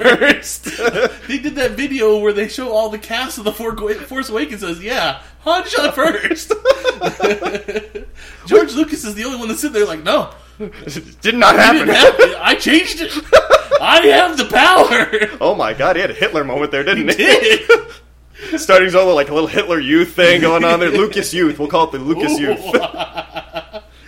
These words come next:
Speaker 1: Uh,
Speaker 2: You know what? I, I do gotta say, I did like the cast, um, except for Kylo. I mean, not to say that he's a bad actor. I'm pretty sure he's a fine actor. So I, I did not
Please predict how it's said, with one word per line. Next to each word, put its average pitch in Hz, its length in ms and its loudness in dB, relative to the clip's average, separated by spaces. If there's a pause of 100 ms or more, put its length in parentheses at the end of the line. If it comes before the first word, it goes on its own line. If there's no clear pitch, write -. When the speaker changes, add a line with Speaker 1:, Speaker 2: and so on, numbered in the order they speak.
(600)
Speaker 1:
Uh, 143 680 -4 (440)
Speaker 2:
You 202 100 -2
know 220 100 4
what? 220 160 2
I, 165 200 0
I 170 40 0
do 180 100 -6
gotta 170 140 2
say, 147 120 -4
I 123 80 -2
did 139 140 -4
like 127 180 -2
the 110 60 -16
cast, 107 540 -8 (160)
um, 113 320 -4
except 117 420 -10
for 95 560 -12 (300)
Kylo. 101 440 -8 (240)
I 107 120 -10
mean, 110 260 -14
not 135 300 -8
to 113 80 -14
say 117 140 -8
that 107 80 -8
he's 110 120 -12
a 98 60 -16
bad 95 280 -8
actor. 95 500 -10
I'm 92 100 -14
pretty 101 200 -16
sure 95 100 -18
he's 92 100 -18
a 95 40 -16
fine 87 300 -16
actor. 87 320 -16
So 95 160 -18 (480)
I, 95 240 -14
I 101 60 -14
did 85 160 -20
not 78 220 -20